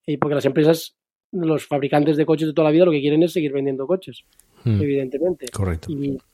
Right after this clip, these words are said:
Speaker 1: y si no pueden vender coches, lo que, como mínimo lo que quieren es, eh, hacer negocio vendiendo servicios de movilidad y, y también en eso están trabajando.
Speaker 2: Hmm.
Speaker 1: Pero para que eso pase, la gente tien-, tenemos que, ¿no? Que es como que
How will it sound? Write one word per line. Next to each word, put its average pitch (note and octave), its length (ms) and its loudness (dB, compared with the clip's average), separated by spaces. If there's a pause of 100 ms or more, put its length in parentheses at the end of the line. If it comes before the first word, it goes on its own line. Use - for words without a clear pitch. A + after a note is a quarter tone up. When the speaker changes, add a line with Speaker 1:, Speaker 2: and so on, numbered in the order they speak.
Speaker 1:
y F3 80 -4
si D3+ 120 -2
no D3+ 120 0
pueden D#3+ 200 2
vender D#3 220 2
coches, F#3+ 480 0 (520)
lo D#3+ 140 2
que, D#3+ 320 0
como D#3 180 0
mínimo D3+ 280 6
lo F3+ 80 8
que D3 80 4
quieren D3+ 240 4
es, C#3+ 200 0 (140)
eh, D3+ 140 -4
hacer C#3 240 -6
negocio D3 360 -2
vendiendo C#3+ 420 -2
servicios C3 420 -8
de C3+ 60 -8
movilidad B2+ 480 -6 (600)
y, C#3 380 -6
y C#3+ 40 -4
también A#2 280 -4
en A#2+ 100 -4
eso A#2+ 140 -6
están B2 180 -14
trabajando. B2+ 500 -4 (100)
Speaker 2:
Hmm. F#2+ 240 -4 (300)
Speaker 1:
Pero D#3+ 180 2
para D3 200 4
que D3+ 120 4
eso E3 200 4
pase, F3 460 2 (400)
la A#2 140 0
gente D#3+ 300 4
tien-, E3+ 400 2
tenemos D#3 480 0
que, C#3+ 120 -6
¿no? F3 180 -4
Que C#3+ 520 -4
es B2 100 -16
como D3+ 240 -2
que D3 260 0